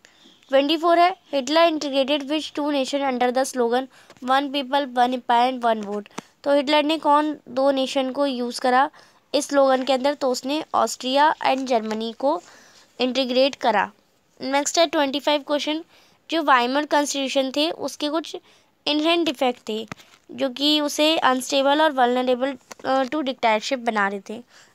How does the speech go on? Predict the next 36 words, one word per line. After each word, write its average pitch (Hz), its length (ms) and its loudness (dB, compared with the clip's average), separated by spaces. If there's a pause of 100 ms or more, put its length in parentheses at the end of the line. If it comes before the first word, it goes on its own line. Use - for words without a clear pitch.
(120)
आपको 254 300 2
इसे 339 200 0
एक्सप्लेन, 254 420 0 (120)
एक्सप्लेन 240 420 -4
करना 202 240 -4
है। 202 80 -10 (1500)
तो 349 60 -4
जो 370 160 2
सिस्टम 302 440 0
था 320 120 4
वो 339 80 4
proportionally 285 800 0
representation 254 600 0
made 262 400 0
a 254 240 -2
achieving 254 320 -4
a 277 160 0
majority 233 540 0 (440)
by 254 200 4
one 302 200 4
party 254 440 4
a - 0 -
near 254 280 0 (260)
impossible 240 640 0
task 190 360 0 (400)
leading 294 420 0
to 330 80 0
the 294 160 4
rule 247 260 2
by 262 180 4
equalization। 247 720 0 (480)
आर्टिकल 262 360 2
फ़ोर्टी 262 340 0
एट 277 220 0
ने 294 100 2
प्रेसिडेंट 254 560 -2